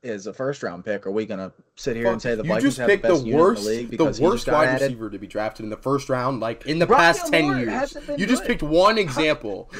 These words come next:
Speaker 1: <laughs>
Speaker 2: of the
Speaker 1: Rondale Moore
Speaker 2: worst
Speaker 1: hasn't
Speaker 2: wide
Speaker 1: been
Speaker 2: receiver.
Speaker 1: good.
Speaker 2: He is the
Speaker 1: He was not
Speaker 2: meme
Speaker 1: good
Speaker 2: of the
Speaker 1: last
Speaker 2: last
Speaker 1: year.
Speaker 2: decade as far as wide receivers in the first round, and that's your
Speaker 1: Well,
Speaker 2: example.
Speaker 1: he's the, okay.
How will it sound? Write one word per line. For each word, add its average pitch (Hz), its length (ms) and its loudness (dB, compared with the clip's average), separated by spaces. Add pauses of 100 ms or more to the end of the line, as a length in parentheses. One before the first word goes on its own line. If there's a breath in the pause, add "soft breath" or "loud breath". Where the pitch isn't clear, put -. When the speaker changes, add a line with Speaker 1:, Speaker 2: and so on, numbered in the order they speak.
Speaker 1:
<laughs> 175 160 -14
Speaker 2:
of - 320 0
the 220 240 -2
Speaker 1:
Rondale 254 220 -2
Moore 175 80 0
Speaker 2:
worst 285 460 6
Speaker 1:
hasn't 202 220 -6
Speaker 2:
wide 226 180 4
Speaker 1:
been 254 100 -4
Speaker 2:
receiver. 233 300 -6
Speaker 1:
good. - 160 -14
Speaker 2:
He 262 220 0
is 220 200 -2
the 202 80 2
Speaker 1:
He 180 60 -4
was 175 100 -4
not 202 180 -2
Speaker 2:
meme 240 160 0
Speaker 1:
good 285 80 -2
Speaker 2:
of 156 160 0
the 160 80 0
Speaker 1:
last 156 240 4
Speaker 2:
last 139 60 -8
Speaker 1:
year. 113 80 -12
Speaker 2:
decade 110 500 -2
as 90 100 -12
far 117 280 0
as 110 120 -8
wide 117 220 0
receivers 123 440 -6
in 120 100 -8
the 110 60 -8
first 120 320 -6
round, 120 320 -4 (200 loud breath)
and 135 180 0
that's 143 240 0
your 170 80 2 (100)
Speaker 1:
Well, - 120 0
Speaker 2:
example. 175 400 0
Speaker 1:
he's 269 220 -10
the, 226 160 -6 (200)
okay. 196 380 -4